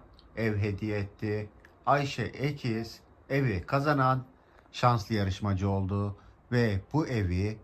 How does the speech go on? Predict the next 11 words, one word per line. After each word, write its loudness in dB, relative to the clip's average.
yarışmayla 0
değil, 0
insanlığıyla 0
kazandı. -2
Ayşe -2
Ekiz -4
biliyorsunuz -2
köy 0
hayatı -2
yaşıyor -4
ve 0